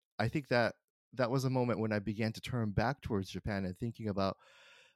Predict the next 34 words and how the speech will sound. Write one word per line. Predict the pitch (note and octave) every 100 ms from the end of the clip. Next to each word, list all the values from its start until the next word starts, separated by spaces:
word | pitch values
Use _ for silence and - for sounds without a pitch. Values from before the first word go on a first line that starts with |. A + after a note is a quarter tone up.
| -
uh, | G2 G2 F#2+
my | G#2 G#2
own | B2+ C#3+ C#3
family's | A2+ F#2 F2+ F2+ -
history, | G2 - F#2
whether | F2+ F#2+ F#2+ F#2 F2+ - _ _ _ _ _ -
it's | F#2+ -
the |
history | G2+ F#2+ - G#2
of | F2+
that | F#2 F2 -
adventurous | G2+ G#2 G#2+ - G2+ F#2 -
great-grandfather | - F#2+ - G2 F2+ G2+ F#2+ A2+ D#3+
or, | D3 C3+ C3
or | G#2+ C3 D3 C3+ _ _
the | B2+
side | A2+ A#2 A2
of | A#2
the | A2
family | - G2+ G#2 G#2+
who, | F#2 A#2+ A2 G#2+ - - - - _ _ -
uh, | G2+ G2 F#2 F#2
you | A2+ A2
know, | G#2 G2+ -
had | G#2 G2
one, | G2 G#2+ G#2+ -
experienced | G#2 - - A2 G#2 -
one | A2
of | G#2
the | F#2+
sort | - G#2
of, | F#2+ F2+ _ -
uh, | F2 F2 E2+ E2+ D#2 - _ _ _ _ _ _ _ _ -
uh, | - -